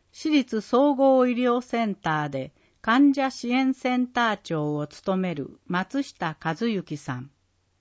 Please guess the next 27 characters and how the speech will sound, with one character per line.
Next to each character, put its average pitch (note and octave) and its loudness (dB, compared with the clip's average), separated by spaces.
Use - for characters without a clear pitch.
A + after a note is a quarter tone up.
同 C#4+ 4
支 A#3+ -2
援 C4+ 2
セ B3+ 0
ン A#3 0
タ D#3+ 0
ー - 0
は、 C#3 -4
地 C#4+ 2
域 C#4+ 2
医 - 2
療 F3+ 2
連 F#3 0
携 F#3+ 0
課 F3 -2
と E3 -6
入 C#4 8
退 C#4+ 2
院 E3+ 2
支 F3 -4
援 F3+ 0
課、 D#3 -6
病 C4 6
床 B3 4
管 G#3 2
理 G3 -2
課、 F3 -2